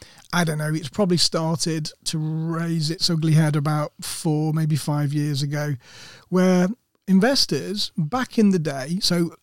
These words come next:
some of you might remember this, large portfolio landlords that are getting on in years now, back in the day, managed to accrue their portfolios with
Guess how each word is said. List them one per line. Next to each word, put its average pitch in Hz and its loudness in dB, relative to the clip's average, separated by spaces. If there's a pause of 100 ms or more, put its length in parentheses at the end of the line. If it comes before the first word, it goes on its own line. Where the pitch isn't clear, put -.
some 294 0
of 277 2
you 233 6
might 196 4
remember 165 2
this, 147 -8 (1040)
large 247 0 (480)
portfolio 190 0
landlords 160 -2 (220)
that 165 0
are 165 0
getting 233 6
on 220 6
in 180 6
years 165 2
now, 151 -4 (220)
back 208 -6
in 220 6
the 190 6
day, 156 -2
managed 196 0
to 196 2
accrue 175 2
their 160 -2
portfolios 156 -2 (340)
with 151 -2